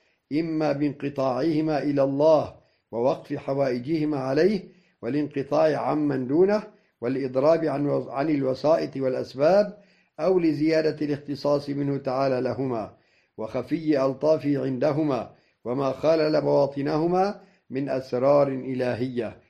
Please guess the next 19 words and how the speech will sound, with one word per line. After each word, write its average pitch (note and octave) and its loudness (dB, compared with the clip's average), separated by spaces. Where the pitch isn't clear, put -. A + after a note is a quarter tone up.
ومكنون C3 -2
غيوبه C3+ 0
ومعرفته، C3+ -2
أو C3 0
لاستصفائه C#3+ 2
لهما C#3 2
واستصفاء C#3+ -2
قلوبهما D3 0
عمن C#3 -2
سواه، C3 2
حتى C#3+ -2
لم D3+ 2
يخاللهما C#3 0
حب C#3+ -6
لغيره. D3 4
ولهذا C3+ 2
قال C#3 4
بعضهم: C3+ 0
"الخليل C3+ 0